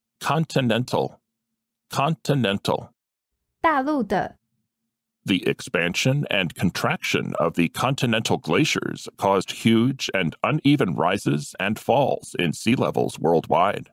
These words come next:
Speaker 2: 大陆冰川的扩张和收缩造成了巨大且不平均的全球海平面升降。
Speaker 1: Gypsum. Gypsum.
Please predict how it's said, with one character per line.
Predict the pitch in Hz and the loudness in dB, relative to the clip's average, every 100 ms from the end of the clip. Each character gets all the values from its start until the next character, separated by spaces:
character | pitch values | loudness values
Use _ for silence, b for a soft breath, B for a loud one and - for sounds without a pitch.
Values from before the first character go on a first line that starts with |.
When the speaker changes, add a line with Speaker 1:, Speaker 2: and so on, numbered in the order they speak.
| _ _ _ _ _ _ - | _ _ _ _ _ _ -2
Speaker 2:
大 | 339 320 | 0 2
陆 | 330 | 0
冰 | 285 285 | 0 -2
川 | 285 294 | -2 -4
的 | 285 294 | -2 -2
扩 | - 302 | 0 0
张 | 226 226 233 | 2 0 0
和 | - 190 | 0 -2
收 | - 240 | 0 -2
缩 | 240 247 240 | 0 0 2
造 | 330 285 | 2 2
成 | - 185 | 2 -2
了 | 190 | -2
巨 | 196 311 | -2 -2
大 | 254 262 | 2 0
且 | 220 180 | 2 -2
不 | 226 | -2
平 | 294 233 202 | -2 0 0
均 | 226 233 | 2 0
的 | 220 | 0
全 | 180 - 202 | -2 0 0
球 | 220 240 | 2 0
海 | - 180 | -2 -6
平 | 185 | -2
面 | 185 233 185 | 0 0 0
升 | - 214 214 | 0 2 2
降。 | 214 208 214 214 - _ _ _ _ _ _ _ - | 2 -2 -6 -12 -14 _ _ _ _ _ _ _ -6
Speaker 1:
Gypsum. | - - - 82 65 - _ _ _ _ _ _ _ | -4 -4 -2 -2 -2 -8 _ _ _ _ _ _ _
Gypsum. | - 139 139 - - 69 | -4 -4 -4 -4 -2 -2